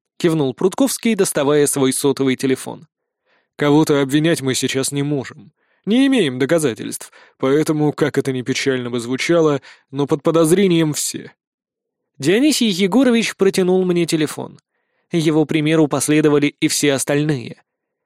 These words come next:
Теперь, когда подать сигнал секте ни у кого не было возможности, я объявил главную новость. «Нужно менять план!»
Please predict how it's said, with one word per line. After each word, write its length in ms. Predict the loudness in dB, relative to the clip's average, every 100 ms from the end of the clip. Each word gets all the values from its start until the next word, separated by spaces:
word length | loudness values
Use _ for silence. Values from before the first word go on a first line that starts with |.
| _ _
Теперь, 340 | -6 0 0 2
когда 300 | 2 0 2
подать 260 | 2 2
сигнал 420 | 0 -2 0 -2
секте 400 | 0 0 -2 -2
ни 180 | -2 0
у 100 | -2
кого 320 | 0 0 0
не 160 | -2 -4
было 160 | -2 -2
возможности, 720 | -2 0 -2 -2 -2 -2 -4 -8 -20 _
я 280 | -2 0 0
объявил 420 | 0 0 2 2
главную 640 | 2 2 2 0 -2 -4
новость. 520 | -4 -10 -10 -12 -12 -20 _ _ _ _
«Нужно 380 | -2 0 2 2
менять 360 | 2 2 0 0
план!» 380 | 0 0 -2